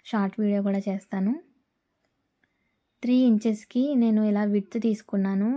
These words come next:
కిందకి నేను హ్యాండ్ షేప్ ఇలా డ్రా చేసుకుంటున్నాను. ఇప్పుడు ఇక్కడ టక్స్ పెట్టుకుని షేప్ అనేది ఇలా కట్ చేసేసుకోండి.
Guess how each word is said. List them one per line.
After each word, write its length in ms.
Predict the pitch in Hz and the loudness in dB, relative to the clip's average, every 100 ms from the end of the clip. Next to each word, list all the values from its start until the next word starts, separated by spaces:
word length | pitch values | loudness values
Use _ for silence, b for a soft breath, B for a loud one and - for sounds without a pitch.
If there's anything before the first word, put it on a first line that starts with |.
| 302 b b b b - | -6 b b b b -2
కిందకి 460 | 233 226 233 262 302 | 2 2 0 -2 -2
నేను 220 | 269 233 | 2 2
హ్యాండ్ 340 | 220 214 196 196 | 0 0 -2 -2
షేప్ 220 | 226 220 | -4 -2
ఇలా 140 | 208 | -2
డ్రా 200 | 208 196 185 | -2 -2 -2
చేసుకుంటున్నాను. 720 | 196 190 - 190 196 185 214 339 _ _ _ _ _ _ _ _ _ _ _ _ _ b b b b _ _ _ _ _ _ _ _ _ _ _ - | -6 -6 -6 -4 -2 -2 -2 -4 _ _ _ _ _ _ _ _ _ _ _ _ _ b b b b _ _ _ _ _ _ _ _ _ _ _ -8
ఇప్పుడు 240 | 247 233 226 | -8 -2 -2
ఇక్కడ 160 | 214 | -2
టక్స్ 300 | 208 208 - - | -4 -6 -8 -6
పెట్టుకుని 460 | 202 - 202 196 269 | -6 -4 -2 0 0
షేప్ 340 | - 208 202 214 | -2 0 0 0
అనేది 340 | 196 190 240 302 | 0 0 -2 -2
ఇలా 200 | 240 214 | -2 -2
కట్ 260 | 208 196 - | -2 -8 -4
చేసేసుకోండి. 760 | 196 196 196 - 196 185 226 | -6 -4 -8 -6 -4 -2 -2